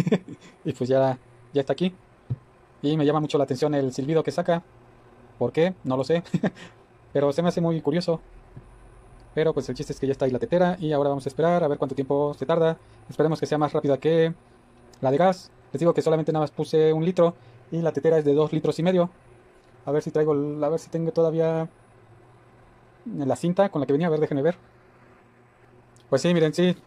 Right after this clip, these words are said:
todavía la encontré. Y se supone que así es como venía. Bueno,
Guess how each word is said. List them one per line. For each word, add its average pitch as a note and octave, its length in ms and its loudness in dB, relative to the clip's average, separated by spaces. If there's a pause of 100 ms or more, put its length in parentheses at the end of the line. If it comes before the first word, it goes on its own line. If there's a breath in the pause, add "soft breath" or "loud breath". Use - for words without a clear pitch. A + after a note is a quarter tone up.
todavía E3 220 4
la D#3 80 2
encontré. D3 320 0 (800)
Y E3 140 -2
se E3 100 -4
supone D#3 220 -2
que D3 80 0
así D#3+ 100 -4
es D3+ 60 -8
como D3 120 0
venía. F3 320 2 (1700)
Bueno, B2+ 180 -8